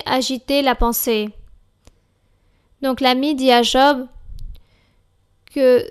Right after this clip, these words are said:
cette parole de la philosophie qu'il était en train de dire à ce moment à Job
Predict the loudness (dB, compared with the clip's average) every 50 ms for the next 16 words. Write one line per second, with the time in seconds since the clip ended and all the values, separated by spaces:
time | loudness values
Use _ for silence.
0 | -12 -10 -4 -2 -2 -2 2 4 4 4 6 4 4 4 4 2 2 2 2 0
1 | 0 0 -2 0 0 2 0 0 0 -4 -6 -4 -4 -2 0 0 0 2 0 -2
2 | -2 -2 -4 -6 -6 -4 -2 -2 -4 -2 -2 -2 0 0 -2 -4 -4 -6 -6 -4
3 | -4 -2 0 0 0 0 0 -2 -2 0 0 0 -2